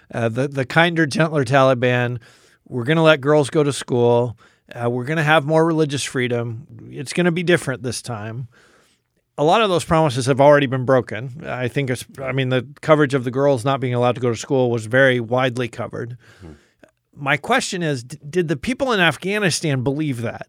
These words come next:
Speaker 1: L-, like, did they think, "Oh, okay, it's the Taliban, but it's, it's the kinder, gentler Taliban. It's not the old Taliban."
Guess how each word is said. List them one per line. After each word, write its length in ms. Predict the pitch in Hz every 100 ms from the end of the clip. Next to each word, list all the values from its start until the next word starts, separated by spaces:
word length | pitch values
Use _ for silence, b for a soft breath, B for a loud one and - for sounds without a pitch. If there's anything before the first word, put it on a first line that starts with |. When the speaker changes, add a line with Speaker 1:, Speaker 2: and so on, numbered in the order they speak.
| -
Speaker 1:
L-, 160 | 156
like, 220 | 151 147
did 180 | 127 156
they 160 | 165 208
think, 380 | 190 196 165 -
"Oh, 340 | 190 214 208 185
okay, 260 | 190 170 147
it's 180 | 143
the 80 | -
Taliban, 480 | 151 185 180 147 139
but 140 | 170
it's, 280 | 208 147 - -
it's 240 | 165 -
the 100 | 170
kinder, 340 | - 196 180
gentler 340 | 147 180 165 139
Taliban. 560 | 135 123 120 123 127
It's 180 | 127 -
not 260 | 160 156 131
the 80 | 139
old 260 | 135 139
Taliban." 580 | 123 117 117 117 117 117